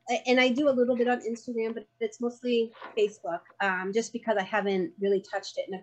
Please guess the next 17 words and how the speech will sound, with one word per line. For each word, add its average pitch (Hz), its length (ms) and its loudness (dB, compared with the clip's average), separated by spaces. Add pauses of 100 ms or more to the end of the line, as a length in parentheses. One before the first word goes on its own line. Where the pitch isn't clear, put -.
(100)
few 196 100 -16
years. 175 380 -8
But 196 180 0 (440)
um, 220 160 2
please, 294 600 -2
anybody 254 560 2
can 233 140 -4
reach 202 200 0 (100)
out 208 220 0
anywhere, 214 280 2
but 202 120 -8
the 202 60 -4
big 240 260 0
thing 262 160 -2
is 247 240 -2
the 226 80 -6
newsletter. 226 680 -2